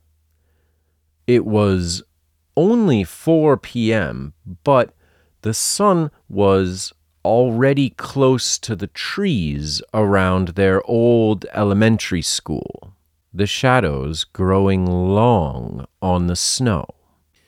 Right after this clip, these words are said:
The soccer field was marked with dozens of fresh paths, each a little longer than the last, reaching out closer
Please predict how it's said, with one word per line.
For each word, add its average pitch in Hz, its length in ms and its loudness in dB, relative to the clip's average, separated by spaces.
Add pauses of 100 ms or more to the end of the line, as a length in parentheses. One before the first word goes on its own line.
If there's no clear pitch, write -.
(480)
The 107 140 -4
soccer 147 460 0
field 71 420 -4
was 82 260 -4
marked 90 640 0
with 82 440 -6 (260)
dozens 101 680 -2 (100)
of 85 160 -4
fresh - 600 -4
paths, - 800 -12 (580)
each - 460 -4 (440)
a 98 80 -2
little 110 340 0
longer 135 420 2
than 123 200 0
the 123 100 2
last, - 680 -6 (280)
reaching 120 460 2
out - 480 -6 (140)
closer 101 800 -2